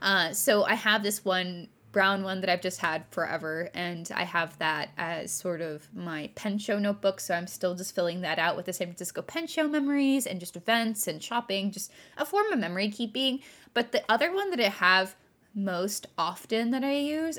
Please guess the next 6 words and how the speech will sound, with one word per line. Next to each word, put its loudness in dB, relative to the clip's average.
is 2
my -2
Genshin 0
Impact 0
journal. -8
So 10